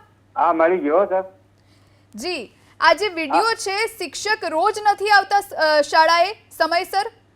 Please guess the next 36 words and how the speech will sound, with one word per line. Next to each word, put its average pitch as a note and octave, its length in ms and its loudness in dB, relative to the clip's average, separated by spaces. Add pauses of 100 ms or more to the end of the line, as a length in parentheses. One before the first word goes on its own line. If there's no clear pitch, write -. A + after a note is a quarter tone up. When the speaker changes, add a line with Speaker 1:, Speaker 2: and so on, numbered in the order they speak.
(560)
Speaker 1:
ના G3 180 4
સર, E3+ 240 2 (260)
આવતા F#3+ 380 2
જ G#3 60 -4
નથી G3 260 -2
સાહેબ. C#3+ 240 0 (1900)
Speaker 2:
તો G4 220 -2
કેટલી G4 380 -6
વાર G#4+ 140 4
રજૂઆત F#4 540 2
કરી, F#4+ 320 -2
સામેથી F#4 540 -2
શિક્ષક F4 340 -10
દ્વારા F#4 320 2
શું A4+ 200 -8
કહેવામાં D4+ 440 0
આવે A3+ 200 -4
છે? - 220 -14 (720)
Speaker 1:
એક E3+ 180 -12
તો G3+ 140 2
એમ G3+ 240 4
કે, G3 160 0
કે G3 140 0
પહેલો F#3+ 340 2
તો G#3 200 4
હાજો F3 360 4
હતો G#3+ 160 2
ને G3 80 2
અત્યારે F#3 220 2
મગજ F#3 300 0
એનો G3 200 2
હેંગ F3 220 0
થઈ F#3 140 2
ગયેલું G#3 300 4
છે A3+ 220 4
સાહેબનું. G3 540 2